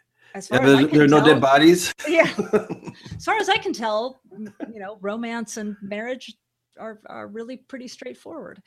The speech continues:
Speaker 2: Yeah, yeah.
Speaker 1: Uh, so.
Speaker 2: <laughs> Okay, so now is there anything, uh, that you'd want to share, uh, to, to readers who are,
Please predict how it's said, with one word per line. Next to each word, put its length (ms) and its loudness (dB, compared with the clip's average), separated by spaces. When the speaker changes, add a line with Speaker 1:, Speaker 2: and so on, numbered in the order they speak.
Speaker 2:
Yeah, 300 -6
yeah. 140 -10
Speaker 1:
Uh, 320 -12
so. 340 -12
Speaker 2:
<laughs> 40 -20
Okay, 260 -6
so 100 -4
now 100 2
is 120 6
there 80 6
anything, 400 2
uh, 340 -2
that 140 0
you'd 420 0
want 180 2
to 60 -4
share, 460 4
uh, 220 0
to, 240 -12
to 160 -4
readers 460 2
who 440 2
are, 440 -4